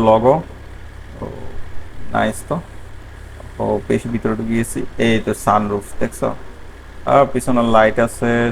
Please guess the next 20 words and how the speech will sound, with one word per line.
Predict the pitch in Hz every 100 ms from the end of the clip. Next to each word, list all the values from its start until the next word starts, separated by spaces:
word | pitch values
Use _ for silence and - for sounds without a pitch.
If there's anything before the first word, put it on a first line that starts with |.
| 117
সামনের | - 110 110 117 117 113 - - - 120
ইয়াটাও | 113 107 110 113 -
খুব | 113 117
জোস | 113 -
লাগতেছে। | 117 - 104 123 139 - - - - - - - 107
এই | 120 151 - - - - - - - 117
একদম | 113 - 120 -
ফুল | 143 139
ডিটেইলে | 117 101 110 110 104 107
আছে, | - - - - - - -
নাইস। | 127 117 - - - - - - - - -
যাই | 123
হোক, | 131 -
চলো, | 143 131 143 165 165 - -
পিছে | 131 123 139
তো | 135
গাড়ি | 117 113 113
জাম | 117 127
পড়ে | 147 156 160
গেছে। | 139